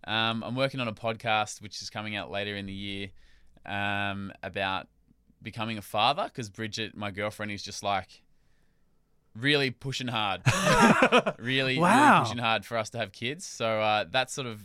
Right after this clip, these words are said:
Speaker 1: pretty exciting and
Speaker 2: Mm.
Speaker 1: interesting. And, um, our show's going pretty well as well, but that, we finish at the end of the year, so I'm excited for unemployment.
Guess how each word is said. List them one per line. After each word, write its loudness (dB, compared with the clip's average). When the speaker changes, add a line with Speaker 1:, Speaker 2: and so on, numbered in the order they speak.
Speaker 1:
pretty -8
exciting -2
and -8
Speaker 2:
Mm. -8
Speaker 1:
interesting. -4
And, -4
um, 0
our 2
show's -4
going -6
pretty -10
well -2
as -16
well, -2
but -8
that, 2
we -6
finish -8
at -10
the -8
end -6
of -10
the -10
year, -6
so -4
I'm -4
excited -2
for -4
unemployment. -8